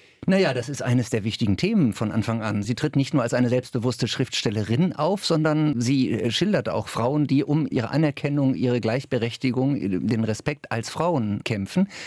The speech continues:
Und es ist bezeichnend, dass auch in der Literaturwissenschaft und Literaturgeschichte Coyne immer wieder so in der zweiten Reihe erscheint,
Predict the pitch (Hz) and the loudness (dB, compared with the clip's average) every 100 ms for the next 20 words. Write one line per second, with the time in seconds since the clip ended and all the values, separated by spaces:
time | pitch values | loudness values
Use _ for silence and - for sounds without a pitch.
0 | - - - 160 165 165 160 - 123 143 | -16 -16 -2 0 0 0 -2 -2 -2 -2
1 | 190 165 135 - - _ - 123 135 - | 0 0 0 -2 -16 _ -4 -4 -4 0
2 | 131 120 123 113 110 226 262 - 110 120 | 0 2 0 -2 -2 0 0 -2 -2 -2
3 | 120 - 113 - 113 120 113 175 185 - | -2 -4 -4 -2 -4 -2 -2 0 0 -2
4 | 117 175 196 - - - - - - 143 | -4 -2 -4 -8 -20 -20 -20 -6 -2 0
5 | 156 202 202 - 147 202 185 165 190 180 | 2 2 2 0 0 2 2 2 2 2
6 | 170 147 160 147 - - 139 - 131 120 | 0 2 2 0 -2 -4 -4 -2 -2 0
7 | 185 190 156 - 160 160 - | 0 0 0 0 2 0 -2